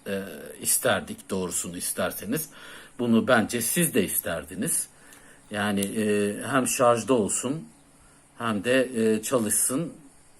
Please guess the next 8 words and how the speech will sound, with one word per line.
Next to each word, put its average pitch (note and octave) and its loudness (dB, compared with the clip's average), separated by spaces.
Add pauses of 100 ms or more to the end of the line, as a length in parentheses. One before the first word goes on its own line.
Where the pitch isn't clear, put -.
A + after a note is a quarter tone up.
(600)
e, A2+ -12 (580)
iyi E3 6
olurdu. F#2+ 4 (760)
Ama C3+ 2
maalesef E3 4 (240)
şarja B2 0
koyduğunuz C#3 0
zaman, C3+ 2